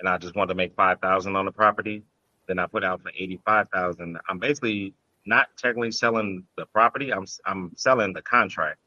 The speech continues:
you know, like, the exclusive right to sell that, um, contract. And the contracts that we use, they give us the right to, um, assign that contract to a end buyer. And essentially you get paid from the end buyer, um, either through an assignment fee or you can double close.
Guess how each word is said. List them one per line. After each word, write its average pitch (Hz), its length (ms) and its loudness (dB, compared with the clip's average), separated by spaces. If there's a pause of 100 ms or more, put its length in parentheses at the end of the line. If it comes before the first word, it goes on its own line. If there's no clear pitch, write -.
(300)
you 92 100 -8
know, 90 120 -2
like, 82 180 -6
the 92 100 -2
exclusive 104 540 -6
right 92 340 2 (320)
to 95 120 -6
sell 107 280 2
that, 90 280 0 (180)
um, 82 320 -6 (100)
contract. 90 580 2 (360)
And 92 320 -2
the 85 100 -6
contracts 117 460 2
that 101 120 0
we 92 100 -2
use, 104 400 0
they 95 160 0
give 92 200 -4
us 92 120 -2
the 87 100 -6
right 92 340 0
to, 90 240 -2
um, 85 380 -6
assign 101 440 0
that 92 260 0 (180)
contract 107 580 2
to 95 220 -4
a 85 280 -2
end 98 200 -4
buyer. 101 400 -2 (480)
And 98 120 -6
essentially 135 420 -2
you 104 100 0
get 98 160 -2
paid 113 300 0
from 92 140 -2
the 85 120 -4
end 85 200 -4
buyer, 85 360 -2 (260)
um, 85 220 -6
either 95 280 -6
through 92 180 -8
an 87 80 -6
assignment 117 520 2
fee 117 320 -2
or 98 220 0
you 98 160 -4
can 95 140 -6
double 87 260 -2
close. 82 540 -2